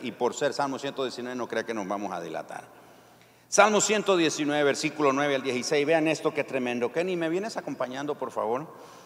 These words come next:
Ah, noten esto, qué interesante. Aquí encontramos que el salmista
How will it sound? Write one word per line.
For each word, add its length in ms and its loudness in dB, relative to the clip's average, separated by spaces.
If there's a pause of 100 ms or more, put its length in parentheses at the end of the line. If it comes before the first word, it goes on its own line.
(400)
Ah, 760 -2
noten 460 0
esto, 260 -2
qué 80 0
interesante. 720 -4
Aquí 380 0
encontramos 880 0
que 80 0
el 80 0
salmista 960 0